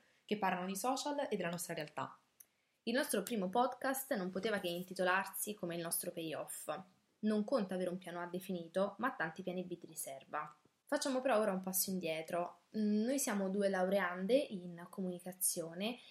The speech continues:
Speaker 2: e quindi ci siamo trovate di fronte alla scelta del nostro futuro lavorativo da poco tempo.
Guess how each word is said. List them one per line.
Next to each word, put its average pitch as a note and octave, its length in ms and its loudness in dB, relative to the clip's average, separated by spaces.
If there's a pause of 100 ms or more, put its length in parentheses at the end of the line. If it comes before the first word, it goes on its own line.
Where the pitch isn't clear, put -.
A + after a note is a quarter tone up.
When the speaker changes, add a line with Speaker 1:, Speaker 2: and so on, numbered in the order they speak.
(100)
Speaker 2:
e E4 140 -6
quindi C#4 180 2
ci A3 80 -4
siamo G3+ 220 -2
trovate F#3+ 500 0
di F#3+ 100 -4
fronte G3 380 -2
alla F3 460 0
scelta G3 400 0
del F3 100 -4
nostro F3 380 -2
futuro G3 280 -6
lavorativo F#3+ 680 0
da D3+ 720 -8
poco F3+ 200 -4
tempo. D#3+ 580 -8